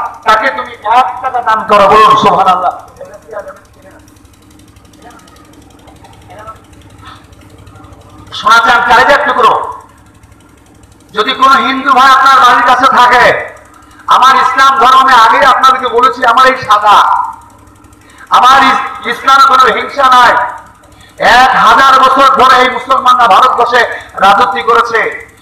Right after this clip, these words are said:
সে সময় ভারতে হিন্দু, জৈন, বৌদ্ধ, শিখ, সাঁওতাল, শূদ্র, আদিবাসী, গারো, রাভা, অসমীয়া, খাসি সবকে বুকে করে নিজের সন্তানের মতো তারা দেখাশোনা করেছে।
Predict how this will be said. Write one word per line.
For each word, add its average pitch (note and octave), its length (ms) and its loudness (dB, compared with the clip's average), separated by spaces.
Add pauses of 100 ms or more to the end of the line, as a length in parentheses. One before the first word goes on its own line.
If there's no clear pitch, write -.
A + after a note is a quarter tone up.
(180)
সে A3+ 100 -4
সময় A#3+ 300 0
ভারতে C4 400 2
হিন্দু, A#3 380 -6
জৈন, A#3 260 0
বৌদ্ধ, A#4 460 2
শিখ, - 480 -2
সাঁওতাল, - 480 0
শূদ্র, - 580 -4 (180)
আদিবাসী, - 540 -2
গারো, G#3+ 360 2
রাভা, G#3 260 2
অসমীয়া, A3+ 520 0
খাসি G#3 580 -4 (380)
সবকে C4+ 500 0
বুকে A#3+ 340 -10
করে A#3+ 580 -4 (100)
নিজের A#3+ 420 -4 (240)
সন্তানের - 720 -2
মতো C4 180 -6
তারা A#3 240 0
দেখাশোনা F3+ 480 -2
করেছে। C#3 640 -6